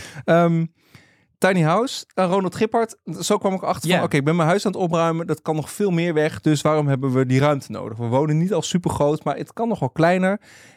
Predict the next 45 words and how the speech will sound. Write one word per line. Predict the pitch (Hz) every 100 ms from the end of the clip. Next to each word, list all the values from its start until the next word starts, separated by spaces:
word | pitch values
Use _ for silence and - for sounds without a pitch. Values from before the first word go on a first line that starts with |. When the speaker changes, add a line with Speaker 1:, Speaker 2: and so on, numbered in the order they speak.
| _
Speaker 1:
En | 165
ik | 165
wil | 156
gewoon | 147 151 143
ooit | - 160 160
een |
keer, | - 139 131 131 -
ehm, | 131 127 123 123
het, | 131 156
het | 180
is | 175
een |
combinatie | 175 185 180 190
van | 185 -
allemaal | 160 151
dingen. | 117 104 107 - - _ _ _
Eén, | 151 123 104 110 _ _ _
ehm, | 139 131 127 139 -
ik | -
heb | -
ooit | - 185
een | -
keer | 156
een | 143
aflevering | 135 - 135 - 131 117
van | - 123 113
Grand | 139 139
Designs | 120 113 131 175 285 - - _ _
gekeken. | - 165 160 165 226 254
Dat | 147
ging | 143 123
over, | 123 -
ik | 254 -
heb | -
ze | 120
eigenlijk | 110 - 117
allemaal | 131 -
gekeken. | 139 135 180 208 _ _ _
En | -
dat | 135
ging | - 147
over | 131 135 -
C |
L | 170 131
T, | -